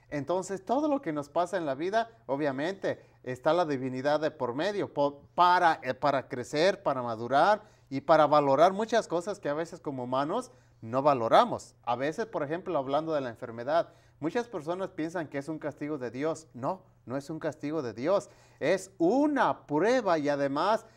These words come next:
es una, como una, una, una amonestación para decir, "Mira, ah, ponte en alerta, vive o ponte al día, endereza las cosas, esas situaciones". ¿Por qué?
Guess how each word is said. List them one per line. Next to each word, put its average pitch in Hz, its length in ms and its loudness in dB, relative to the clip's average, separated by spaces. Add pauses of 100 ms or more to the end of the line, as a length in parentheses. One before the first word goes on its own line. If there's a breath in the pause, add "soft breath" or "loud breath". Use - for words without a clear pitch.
(140)
es 196 280 0
una, 202 580 2
como 156 300 0
una, 190 420 0 (240 loud breath)
una, 180 540 2
una 202 340 4 (480)
amonestación 143 840 -2
para 170 140 2
decir, 147 180 -4
"Mira, 208 320 0 (340 soft breath)
ah, 123 320 0
ponte 165 720 0
en 131 100 -4
alerta, 165 680 0
vive 185 500 -2
o 147 140 0
ponte 170 300 0
al 143 140 2
día, 196 520 0 (220 loud breath)
endereza 147 560 0
las 160 200 -2
cosas, 185 600 0
esas 160 260 -6
situaciones". 156 640 -6
¿Por 120 240 -10
qué? 202 260 -4